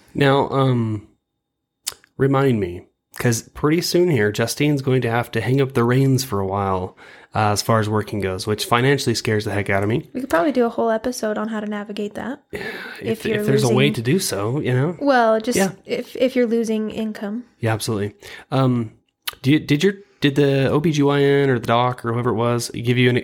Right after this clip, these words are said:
Speaker 1: a, an approximate time of when they'll be, you'll be sitting down?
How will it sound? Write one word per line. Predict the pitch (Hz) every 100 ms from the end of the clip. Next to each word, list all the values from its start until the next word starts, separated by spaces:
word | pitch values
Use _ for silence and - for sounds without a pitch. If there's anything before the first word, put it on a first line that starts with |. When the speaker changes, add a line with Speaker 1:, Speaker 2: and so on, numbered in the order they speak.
| -
Speaker 1:
a, | 123 110 107 117
an |
approximate | 113 113 110 - 113 -
time | 107 107 110
of | 101
when | 101 107
they'll | 107 104
be, | 107 104 101 - _ _ -
you'll | 117 107
be | 101 95 -
sitting | 123 87
down? | 98 104